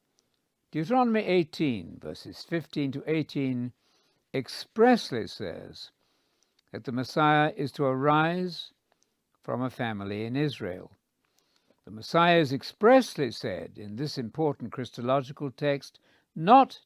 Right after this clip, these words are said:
to be God, but God's agent born to the family of Israel. All Jews who looked forward to the Messiah expected a human person,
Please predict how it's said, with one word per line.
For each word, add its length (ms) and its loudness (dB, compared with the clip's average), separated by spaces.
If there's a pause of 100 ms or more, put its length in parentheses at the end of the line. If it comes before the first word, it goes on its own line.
to 140 -2
be 320 -2
God, 560 0 (1120)
but 260 -4
God's 460 2 (120)
agent 600 0 (880)
born 540 2 (160)
to 100 -8
the 160 -6
family 420 -4
of 100 -4
Israel. 580 -8 (760)
All 220 6
Jews 460 -2
who 80 -12
looked 240 -10
forward 400 4
to 80 -10
the 100 -10
Messiah 640 0 (540)
expected 800 -2
a 80 -4
human 440 0
person, 600 -4